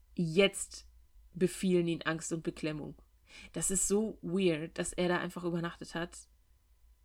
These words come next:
und, äh, sich keine Sekunde gedacht hat, „Ja, äh, voll seltsam, dass da so ein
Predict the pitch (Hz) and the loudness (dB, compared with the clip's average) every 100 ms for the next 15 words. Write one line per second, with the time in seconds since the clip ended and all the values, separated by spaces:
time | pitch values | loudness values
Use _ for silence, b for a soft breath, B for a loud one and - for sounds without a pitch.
0 | - _ _ _ 175 165 165 - - 165 | -20 _ _ _ -2 -2 -2 -8 -6 -4
1 | 156 156 - - - 175 - 180 175 170 | -2 -4 -8 -16 -4 -4 -2 -2 -2 -2
2 | 180 170 170 170 165 170 170 160 160 165 | 0 0 0 0 2 2 2 0 -2 -2
3 | - 165 160 160 165 - _ - - - | 0 2 2 2 -2 -8 _ -20 -20 -12
4 | - 175 170 160 175 175 196 165 170 175 | 2 4 4 2 2 2 2 2 2 2
5 | 170 - 165 165 165 165 | 0 0 0 0 -2 -2